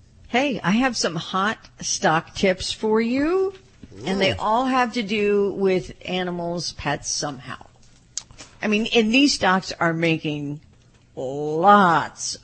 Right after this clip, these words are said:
Speaker 1: of money, great returns.
Speaker 2: I will tell you that I, I have a little bit of control over my retirement account,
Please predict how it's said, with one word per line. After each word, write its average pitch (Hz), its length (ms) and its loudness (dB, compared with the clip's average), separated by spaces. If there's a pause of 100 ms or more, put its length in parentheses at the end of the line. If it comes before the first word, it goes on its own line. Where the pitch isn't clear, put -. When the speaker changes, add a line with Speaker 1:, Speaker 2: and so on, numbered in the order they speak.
(100)
Speaker 1:
of 143 320 -2 (200)
money, 147 440 -6
great 165 560 2
returns. 110 680 -12 (180)
Speaker 2:
I 165 80 4
will 208 140 4
tell 170 180 4
you 160 160 4
that 139 160 0
I, 143 320 -2 (300)
I 131 200 2 (260)
have 117 200 -2
a 120 40 -2
little 117 220 4
bit 117 100 2
of 104 60 -2
control 101 380 2
over 92 160 2
my 90 100 -2
retirement 90 580 -2
account, - 480 -10